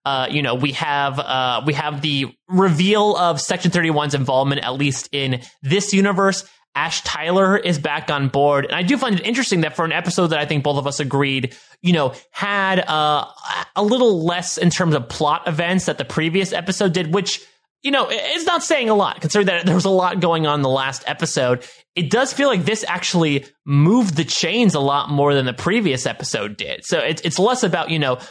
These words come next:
the number of plot lines you cram in an episode. It's more about the changes that happen. And this really felt like,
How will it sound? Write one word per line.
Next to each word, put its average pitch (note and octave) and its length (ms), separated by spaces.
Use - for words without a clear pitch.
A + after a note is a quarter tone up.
the F3 80
number F#3+ 380
of C#3+ 200
plot F#3+ 300
lines D3 300
you C3 80
cram C#3 260
in A3 100
an E3+ 100
episode. B2 440
It's B2 160
more C#3+ 160
about C#3 240
the B2 80
changes C#3 440
that A#2 120
happen. B2+ 440
And C3+ 280
this F#3 180
really F3 300
felt F#3+ 260
like, C3+ 300